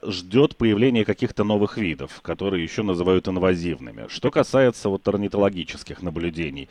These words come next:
принёс ли этот год к нам что-то новое, что-то, что может нас порадовать, или что-то, что может нас начать тревожить?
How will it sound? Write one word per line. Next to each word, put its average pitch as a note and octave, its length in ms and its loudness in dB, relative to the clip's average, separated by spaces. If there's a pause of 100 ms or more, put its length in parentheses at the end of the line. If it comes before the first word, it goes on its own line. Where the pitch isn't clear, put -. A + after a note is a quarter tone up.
(200)
принёс B2 340 4
ли A2 80 6
этот F#2 220 2
год G2 280 0
к - 100 -10
нам F2+ 260 0 (160)
что-то - 380 2
новое, C3 500 4 (160)
что-то, E2+ 640 2
что F2+ 340 -2
может F#2 400 0
нас E2+ 320 0 (120)
порадовать, B2+ 520 6
или G2 160 2
что-то, A#2+ 320 0
что F2+ 220 -2
может F#2 380 -2
нас F#2 360 -2
начать G#2+ 400 0
тревожить? A2 640 2